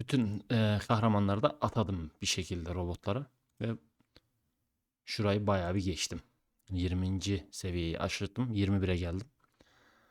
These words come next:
Yirmi birde durduk yalnız. Yirmi bir bayağı zor. Bayağı zor değil de zor yani. Geçilmiyor. Biraz şey biriktirip... e,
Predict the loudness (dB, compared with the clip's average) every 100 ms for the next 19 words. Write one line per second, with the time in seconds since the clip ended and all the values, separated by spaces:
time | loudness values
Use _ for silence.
0 | _ _ _ 2 4 6 4 4 4 2
1 | 2 -4 -4 -4 -4 -4 -8 _ _ -8
2 | -4 -2 -4 0 2 2 0 -4 -4 _
3 | _ _ _ _ _ _ _ _ _ _
4 | _ _ _ -2 2 2 4 4 4 2
5 | 0 -4 -10 -4 0 2 2 -2 -4 -2
6 | -2 -2 -6 -8 -12 _ _ _ _ _
7 | _ _ _ _ _ _ _ _ -2 0
8 | 0 -2 -6 _ -2 2 2 2 -2 -4
9 | -6 -8 _ _ -8 -4